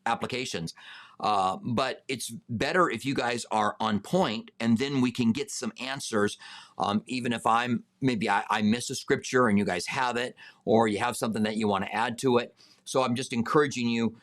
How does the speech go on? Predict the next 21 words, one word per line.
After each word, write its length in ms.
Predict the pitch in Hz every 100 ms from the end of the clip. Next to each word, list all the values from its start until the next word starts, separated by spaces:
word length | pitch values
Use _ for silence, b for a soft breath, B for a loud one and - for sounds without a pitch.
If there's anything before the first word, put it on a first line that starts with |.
| B
here 400 | - 131 127 120
for 240 | 113 120 110
a 60 |
little 240 | 113 117 110
while 340 | 110 104 107
that 120 | 101
you 200 | 117 117
would 400 | 107 107 107 98
be 380 | 87 107 104 107 _ _ - -
a 60 |
little 260 | 107 107 104
bit 140 | 104
more, 440 | 107 104 101 95 - b b -
uh, 160 | 107 107
plugged 340 | - 156 131
in, 320 | 123 117 117 B B B
uh, 160 | - 95
to 480 | - 139 117 117 -
the, 380 | 107 110 98 87 - _ -
the 500 | 113 113 101 95 80 _ _ _ _ _ _ -
on, 160 | 139